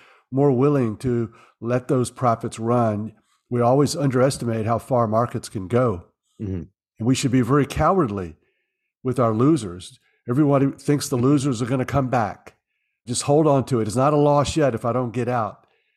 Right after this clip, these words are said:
Speaker 1: And this is not what people say who wanna live a long time in the markets. But yeah, it's really all about, in my mind, that's exactly how I've approached it. I, I was an accountant, and so I have natural conservatism and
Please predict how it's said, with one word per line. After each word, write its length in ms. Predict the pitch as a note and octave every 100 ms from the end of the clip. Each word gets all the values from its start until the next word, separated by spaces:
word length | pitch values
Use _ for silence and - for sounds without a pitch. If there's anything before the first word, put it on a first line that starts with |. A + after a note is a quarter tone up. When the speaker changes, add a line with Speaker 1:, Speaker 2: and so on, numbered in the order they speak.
| _ _
Speaker 1:
And 100 | A2+
this 160 | B2 A#2
is 180 | B2+ G2
not 340 | B2 A#2 -
what 160 | B2 -
people 220 | C#3 G#2+
say 300 | - C#3+ B2
who 120 | G#2+
wanna 300 | A2+ A2+ G#2+ - - _
live 300 | B2 C#3 C#3
a 60 | A#2+
long 320 | A2+ A2+ C3+
time 400 | C3 B2+ B2+ A#2+
in 80 | G#2
the 60 | G2+
markets. 580 | A2 G#2+ G2 F2 - - _ _ _ _ _
But 140 | A#2 A2+
yeah, 160 | B2+
it's 160 | B2+ -
really 280 | F#3 G3+ D#3+
all 260 | D3 C#3
about, 280 | D3 C#3+ C3+
in 100 | C#3
my 200 | A#2+ D3+
mind, 480 | D3+ C3 B2+ B2+ B2+
that's 260 | G#2+ C#3 C#3
exactly 460 | A#2+ G2 C3 D3+ B2
how 140 | C3
I've 80 | A#2
approached 440 | A#2+ - B2 B2+
it. 100 | A#2
I, 240 | A2 A#2 G#2+ _ _ _ _ -
I 60 | B2
was 180 | B2+
an 80 | B2
accountant, 520 | A#2 - C#3 C#3 A2 -
and 160 | B2 A#2
so 120 | C3
I 80 | A#2
have 160 | B2+
natural 480 | A2+ B2+ C3 - B2+
conservatism 1000 | A2+ A#2+ - B2+ B2 B2 C3 G2+ A#2 A2
and 200 | G#2 G2+